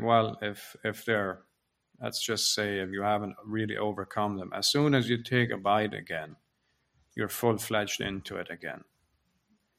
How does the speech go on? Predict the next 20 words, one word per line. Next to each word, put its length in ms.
And 400
I, 120
it's 180
strange 420
how 200
that 240
works, 360
but 200
that's 220
just 300
the 80
way 260
that, 320
that 180
I've 240
seen 360
it 120
in 160
my 240
life. 520